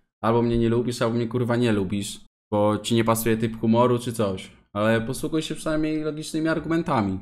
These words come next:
Ja to uwielbiam, jak ktoś przychodzi i mówi: „Kiedyś było lepiej”, albo: „No chujowo, <laughs> kiedyś było lepiej”. Na tym streamie, kurwa, nigdy nie było lepiej. Jak ktoś wspomina pierwsze mieszkanie, dobrze. No nie jestem to ja na pewno. Dobra, czat, no.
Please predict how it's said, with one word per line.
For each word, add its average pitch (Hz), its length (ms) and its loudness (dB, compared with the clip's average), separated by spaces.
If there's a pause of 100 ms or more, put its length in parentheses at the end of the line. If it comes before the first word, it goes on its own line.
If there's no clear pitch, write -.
(120)
Ja 117 60 2
to 139 120 0
uwielbiam, 139 360 2
jak 135 120 -2
ktoś 135 140 -8
przychodzi 131 420 -2
i - 20 2
mówi: 123 220 0
„Kiedyś 123 300 -2
było 120 180 2
lepiej”, 104 320 0
albo: 104 480 -2
„No 156 180 2
chujowo, 110 600 2 (280)
<laughs> - 340 -2
kiedyś 113 380 -4
było 113 220 4
lepiej”. 107 380 2 (360)
Na 120 180 6
tym 120 160 2
streamie, 123 440 4
kurwa, 117 420 2
nigdy 107 280 2
nie 95 100 2
było 95 160 2
lepiej. 92 340 -2 (440)
Jak 98 100 -6
ktoś 143 180 2
wspomina 139 380 2
pierwsze 139 320 2
mieszkanie, 127 460 2
dobrze. 113 560 2 (260)
No 117 60 4
nie 139 120 8
jestem 156 260 4
to 139 100 0
ja 123 120 4
na 101 80 -2
pewno. 101 320 -8 (320)
Dobra, 156 280 8
czat, 104 300 2
no. 104 240 2